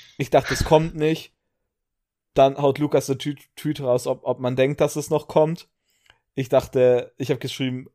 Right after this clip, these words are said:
man kann ja noch träumen. Und dann ist es wirklich fast gekommen und ich hatte wirklich gehofft, gehofft. Und dann sehe ich den Touchdown und ich denk,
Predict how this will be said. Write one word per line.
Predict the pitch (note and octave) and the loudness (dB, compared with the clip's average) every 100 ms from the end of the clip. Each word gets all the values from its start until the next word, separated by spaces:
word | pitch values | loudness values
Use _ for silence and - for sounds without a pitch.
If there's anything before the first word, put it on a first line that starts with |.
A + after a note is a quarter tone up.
| _ | _
man | B2 B2 | -6 -2
kann | C#3 | 0
ja | C3+ | 2
noch | A#2+ - | 0 -4
träumen. | B2 A#2+ C3 D3 E3+ - _ _ _ _ _ _ _ _ _ _ _ _ | 0 4 4 2 -2 -6 _ _ _ _ _ _ _ _ _ _ _ _
Und | C3+ C3+ B2+ - | 2 2 0 -6
dann | - C3 C#3 | 0 2 4
ist | C3 | 0
es | C3 D3+ | 2 2
wirklich | D#3 C3 | 2 0
fast | C3 - | -4 -4
gekommen | C3+ C#3+ C3 | -2 -2 -2
und | A2+ | -6
ich | - - | -10 -18
hatte | - A2+ - A2+ | -12 -10 -10 -8
wirklich | A#2+ A#2 - | -8 -8 -12
gehofft, | - G#2+ B2+ A#2 - - | -14 -8 -6 -6 -12 -10
gehofft. | A2+ A#2+ A2+ - _ _ _ | -4 -2 -2 -8 _ _ _
Und | B2 | -6
dann | B2+ C3+ _ _ _ D3 | -6 -6 _ _ _ 0
sehe | C#3 | 2
ich | D3+ | 2
den | D3 B2 | 0 0
Touchdown | C#3+ - C#3+ | -2 0 0
und | B2 | -2
ich | - | -2
denk, | G#2 | -8